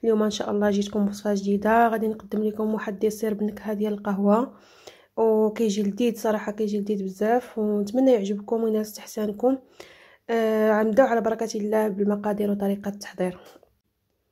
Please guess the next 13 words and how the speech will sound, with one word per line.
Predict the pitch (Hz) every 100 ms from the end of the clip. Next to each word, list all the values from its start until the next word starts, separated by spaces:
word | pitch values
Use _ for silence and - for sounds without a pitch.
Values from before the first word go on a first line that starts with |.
| _ _ _ _ _ _ _ _
عندنا | 233 233 247
ثلاثة | 247 240 277 254
المعالق | 233 247 247
ديال | 220 220
سكر | 214 208 208
سنيده، | 208 196 190 190 302 - _ _ _ _ _ _ _ 233
أربعة | 214 240
غرام | 254 254 233
ديال | 220 214
لا | 208
جيلاتين، | 208 196 190 190 311 - _ _ _ _ _ _ _ _ _ _ -
عندي | 202 220 233 226
هنا | 226 220